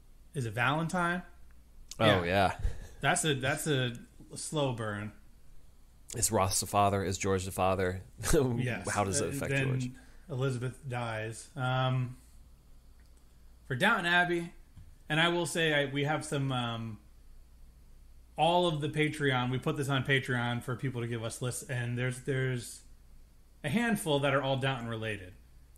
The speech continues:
Speaker 2: Uh-huh.
Speaker 1: So I will keep those to a minimum before diving in. I will say Lady Mary, considering how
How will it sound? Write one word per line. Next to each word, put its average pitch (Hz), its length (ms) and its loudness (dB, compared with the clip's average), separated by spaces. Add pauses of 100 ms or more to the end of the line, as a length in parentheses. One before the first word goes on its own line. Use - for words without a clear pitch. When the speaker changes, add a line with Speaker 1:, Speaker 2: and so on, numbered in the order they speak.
Speaker 2:
Uh-huh. 107 100 0
Speaker 1:
So 117 260 2
I 127 180 0
will 123 420 -2 (640)
keep - 320 -8 (120)
those 139 640 2 (140)
to 131 280 -2
a 117 540 0 (580)
minimum 151 640 2
before 131 300 -4
diving 123 460 0
in. 123 120 0
I 120 120 0
will 139 200 -2
say 117 720 -4 (1800)
Lady 160 240 0
Mary, 151 760 2 (1700)
considering 180 560 4
how 151 240 2